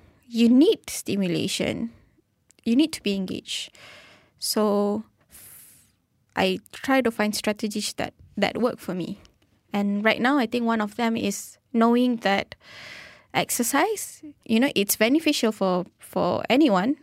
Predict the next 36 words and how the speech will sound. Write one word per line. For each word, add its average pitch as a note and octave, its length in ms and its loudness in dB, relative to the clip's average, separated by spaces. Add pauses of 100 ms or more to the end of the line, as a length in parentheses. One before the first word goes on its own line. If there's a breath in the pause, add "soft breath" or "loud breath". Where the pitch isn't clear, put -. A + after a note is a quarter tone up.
(180)
but G#3 200 2
especially A3+ 460 -2
for - 160 -2
A G#3 100 -2
D G3+ 140 -2
H G3 160 -4
D. G3+ 320 -6 (640 soft breath)
And G#3+ 160 -2
I G3+ 80 2
think C4+ 440 0 (400 loud breath)
looking A#3 380 4
back - 240 -4 (300)
my, G3+ 180 2
at A3+ 140 0
my G#3+ 160 4
life, B3+ 560 2 (480 loud breath)
you C4+ 80 2
know, D#4 120 6
although D4 240 6
being C4+ 260 4
different, C#4 600 2 (140)
I C4+ 160 2
don't E4 200 2
show D4 640 4 (400)
a D4 60 6
lot C#4+ 480 4
of - 560 -2 (640)
behavioral C#4+ 640 4
issues. G#3+ 600 0
I A#3+ 60 0
can C4 160 0
still D4+ 300 2
study. B3 720 0 (480 loud breath)
I - 80 0
can C4+ 200 4
still C4+ 520 4